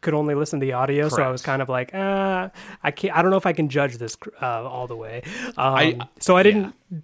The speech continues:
Speaker 1: go down the rabbit hole like you did. So please, I'm excited to film,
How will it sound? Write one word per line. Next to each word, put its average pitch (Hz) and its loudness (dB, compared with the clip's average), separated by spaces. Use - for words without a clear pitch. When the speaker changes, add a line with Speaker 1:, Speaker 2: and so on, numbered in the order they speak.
Speaker 1:
go 185 8
down 160 6
the 147 2
rabbit 143 2
hole 143 0
like 131 -4
you 131 -6
did. 113 -12
So 139 0
please, 151 -2
I'm 135 -2
excited 131 -4
to 117 -14
film, 127 -10